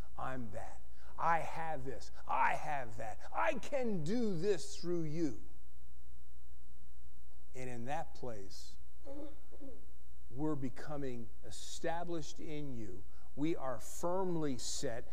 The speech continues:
We are following you, and we're going in the direction that you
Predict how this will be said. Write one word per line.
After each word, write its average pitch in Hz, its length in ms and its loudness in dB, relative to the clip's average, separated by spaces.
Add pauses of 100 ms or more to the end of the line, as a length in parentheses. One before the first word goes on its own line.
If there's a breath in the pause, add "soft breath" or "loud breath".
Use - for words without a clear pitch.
(120)
We 165 160 2
are 131 180 0
following 160 920 2
you, 139 220 2
and 135 140 0
we're 147 120 2
going 151 340 0
in 131 140 0
the 127 100 0
direction 127 560 0
that 117 240 0
you 117 120 0